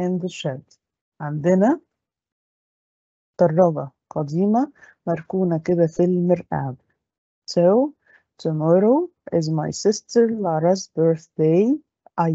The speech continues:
want to give her a present, but I have no money. She really wants a bike, and then I remember we have an old bike in the shed." يا ترى شهاب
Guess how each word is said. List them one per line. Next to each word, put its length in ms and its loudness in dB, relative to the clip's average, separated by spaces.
want 340 0
to 140 -4
give 360 0
her 200 0
a 60 -4
present, 720 -4
but 420 0
I 160 -4
have 200 -4
no 200 -4
money. 540 -4
She 240 -2
really 460 2
wants 560 -2
a 40 0
bike, 600 -4
and 260 0
then 320 2
I 200 0
remember 640 0
we 280 -4
have 480 0
an 280 -6
old 360 0
bike 560 0
in 180 0
the 100 0
shed." 380 -2
يا 100 2
ترى 440 2
شهاب 540 -2